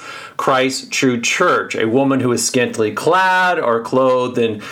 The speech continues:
in rags could represent an apostate church. But here, this woman is representing God's true church.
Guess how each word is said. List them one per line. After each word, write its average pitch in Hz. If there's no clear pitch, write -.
in 113
rags 180
could 139
represent 127
an 127
apostate 131
church. -
But 139
here, 180
this 175
woman 160
is 135
representing 135
God's 151
true 127
church. -